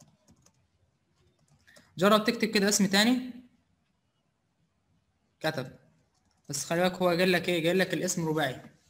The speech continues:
التزم بيه اللي هو جايله لك. طيب انا لا، مش عايز اكتب الاسم، ارجع تاني اهو. فقال لي هنا click or tab here to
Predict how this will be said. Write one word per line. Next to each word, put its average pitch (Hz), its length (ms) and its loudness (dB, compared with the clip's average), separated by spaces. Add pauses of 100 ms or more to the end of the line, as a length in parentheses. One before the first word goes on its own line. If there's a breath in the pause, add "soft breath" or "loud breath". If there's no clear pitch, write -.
التزم 170 380 -4
بيه 170 120 0
اللي 160 140 0
هو 165 360 -2
جايله 143 380 -4
لك. - 140 -14 (960)
طيب 147 240 -4 (200)
انا 185 220 4
لا، 180 160 2
مش 165 180 -4
عايز 175 160 0
اكتب 180 200 -4
الاسم، 175 300 -4 (200)
ارجع 151 180 -4
تاني 156 220 -4
اهو. 185 220 -2 (1500)
فقال 156 180 -2
لي 160 120 2
هنا 180 320 0 (260)
click 165 380 -4 (180)
or 147 320 -2
tab 170 360 0
here 165 360 -2 (420)
to 160 80 -4